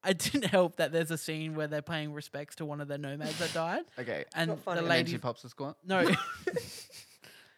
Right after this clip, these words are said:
Speaker 2: Yeah, that's strange editing.
Speaker 1: <laughs>
Speaker 2: Yeah.
Speaker 1: And the lady's holding a dog and she's like, she liked rocks.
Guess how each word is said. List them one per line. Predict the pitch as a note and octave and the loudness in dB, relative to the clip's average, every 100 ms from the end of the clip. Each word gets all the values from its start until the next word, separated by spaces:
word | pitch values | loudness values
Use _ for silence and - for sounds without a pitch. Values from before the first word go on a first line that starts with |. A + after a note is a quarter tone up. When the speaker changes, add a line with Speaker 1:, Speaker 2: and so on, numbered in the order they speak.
| - | -2
Speaker 2:
Yeah, | E3 D#3+ | 4 4
that's | C#3 C#3+ | 4 2
strange | - D#3 C#3 | 2 4 4
editing. | C#3 C#3 B2 A2+ | 2 0 -4 -4
Speaker 1:
<laughs> | G3+ | -4
Speaker 2:
Yeah. | C#3 C3 A#2+ - - | -2 -2 -4 -6 0
Speaker 1:
And | F#3 | 4
the | F3 | 4
lady's | E3+ F#3 F#3 | 6 4 2
holding | F3 F3+ F3 E3+ | 2 2 4 2
a | |
dog | D3+ D3+ D#3 D3+ - | 2 2 0 -2 -4
and | D#3+ D#3 | -4 -2
she's | E3+ D#3 | -2 -2
like, | D3+ D#3 - | -4 -6 -12
she | - - | -8 -2
liked | E3+ F#3 - | 2 0 2
rocks. | C#3+ D3+ - - | 0 0 -2 -4